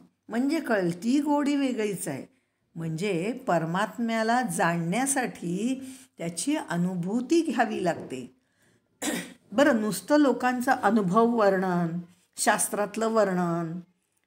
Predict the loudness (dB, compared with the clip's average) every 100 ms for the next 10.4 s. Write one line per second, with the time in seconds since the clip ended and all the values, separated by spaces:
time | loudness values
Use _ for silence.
0 | -4 -2 0 0 2 2 2 0 2 0
1 | 0 2 2 2 0 -2 -2 -6 -2 0
2 | 2 0 0 2 4 4 2 2 2 2
3 | 4 4 4 -2 -6 _ _ _ _ _
4 | _ -6 -2 -2 -2 0 2 2 0 0
5 | 2 2 0 -2 -4 -4 0 2 4 2
6 | 2 4 2 2 -2 -12 _ _ -2 2
7 | 2 2 2 4 4 4 2 0 0 0
8 | 4 4 4 2 2 2 2 2 2 2
9 | 4 4 4 2 0 2 0 0 -2 0
10 | 0 0 -6